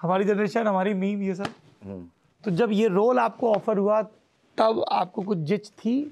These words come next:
Speaker 1: कि कॉमेडी या, या थिएटर के दिनों में बहुत किया था कॉमेडी?
Speaker 2: मैंने, अ, मोलियर के सटायर्स बहुत किए थे। बीएम शाह जी ने डायरेक्ट किया था कंजूस
Speaker 1: हम्म।
Speaker 2: प्ले, बहुत ही, बहुत फेमस प्ले है मोलियर का।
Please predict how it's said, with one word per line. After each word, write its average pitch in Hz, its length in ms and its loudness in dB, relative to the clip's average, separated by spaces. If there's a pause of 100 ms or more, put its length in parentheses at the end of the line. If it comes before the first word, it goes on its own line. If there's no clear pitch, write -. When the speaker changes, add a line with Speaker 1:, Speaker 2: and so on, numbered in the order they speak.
(100)
Speaker 1:
कि 226 120 -6
कॉमेडी 170 840 -4
या, 165 100 -8 (300)
या 214 80 2
थिएटर 214 300 0
के 220 60 -2
दिनों 214 180 -2
में 214 120 -4
बहुत 185 200 -2
किया 185 200 -2
था 156 80 -4
कॉमेडी? 139 420 -12 (340)
Speaker 2:
मैंने, 196 220 -4
अ, 107 500 -4
मोलियर 143 580 -4 (1300)
के 113 60 -18
सटायर्स 127 480 -4
बहुत 127 200 -6
किए 82 220 -10
थे। 127 140 -20
बीएम 104 380 -6
शाह 110 160 -2
जी 107 100 -4
ने 104 100 -2
डायरेक्ट 90 260 -2
किया 95 140 -4
था 90 80 -8
कंजूस 90 640 -8 (240)
Speaker 1:
हम्म। 147 180 -10 (240)
Speaker 2:
प्ले, 85 180 -6
बहुत 90 220 -8
ही, 104 40 -8
बहुत 92 180 -10
फेमस 92 320 -6
प्ले 85 200 -8
है 82 80 -8
मोलियर 82 380 -10
का। 78 200 -18